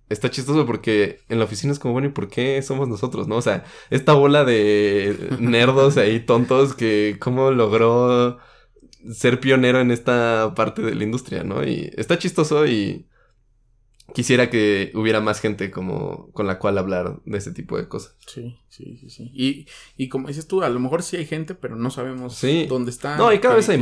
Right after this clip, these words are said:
Speaker 1: más.
Speaker 2: son.
Speaker 1: O sea, cada vez nos encontramos más y somos un grupo más grande. Tenemos un Discord, por ejemplo, de desarrollo de videojuegos en español, que lo acabamos de abrir.
Speaker 2: ¿Qué, qué me puedes explicar qué es Discord? Porque he visto que lo ponen y todo eso.
Speaker 1: Es, mira, es, es
Speaker 2: Y no he
Speaker 1: Slack.
Speaker 2: podido ver qué, qué, qué rayos. A ver, déjame,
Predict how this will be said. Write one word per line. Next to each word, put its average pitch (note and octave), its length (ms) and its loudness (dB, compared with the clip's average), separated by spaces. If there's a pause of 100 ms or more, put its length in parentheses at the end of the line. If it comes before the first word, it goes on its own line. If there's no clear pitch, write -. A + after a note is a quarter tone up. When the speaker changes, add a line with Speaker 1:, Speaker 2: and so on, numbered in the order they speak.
Speaker 1:
más. A2 100 0
Speaker 2:
son. B2+ 140 -6
Speaker 1:
O - 20 -2
sea, A2 280 0
cada C3+ 160 4
vez C3 140 0
nos C3 140 -2
encontramos G#2 440 -4
más G2+ 220 -4
y F#2+ 40 -12
somos G#2 220 -6
un G2+ 200 -8 (100)
grupo G#2+ 340 -6
más G2+ 180 -4
grande. G2+ 240 -4
Tenemos A#2+ 300 -2
un B2 100 0
Discord, G#2 480 -2
por - 140 -6
ejemplo, A#2 440 -6 (380)
de G2 320 -2
desarrollo G2+ 380 -2
de G2+ 60 2
videojuegos G2+ 340 -4
en F#2+ 80 -8
español, F#2+ 360 -8
que - 60 -16
lo - 60 -8
acabamos F#2 260 -8
de - 60 -6
abrir. - 240 -6
Speaker 2:
¿Qué, D#3 140 -4
qué E3 120 -8
me E3+ 80 -8
puedes G3 180 -8
explicar C3 460 -12
qué - 100 -16
es C#3+ 160 -18
Discord? C#3 520 -12
Porque C3 380 -2 (280)
he C#3 100 0
visto D#3 380 -4
que A#2+ 140 -6
lo G#2+ 220 -8
ponen C3+ 340 -4
y B2+ 80 -8
todo B2+ 220 -8
eso. C#3 160 -6
Speaker 1:
Es, C#3+ 180 0
mira, C3 180 2
es, - 240 -2
es C3 120 0
Speaker 2:
Y - 20 2
no A2+ 60 2
he A#2 40 4
Speaker 1:
Slack. F3+ 80 0
Speaker 2:
podido C#3+ 380 4
ver C3 260 4
qué, C3+ 220 -2
qué, B2 180 -4
qué B2 140 -4
rayos. A#2+ 440 -6
A C#3 60 0
ver, D3 160 4
déjame, D#3+ 280 0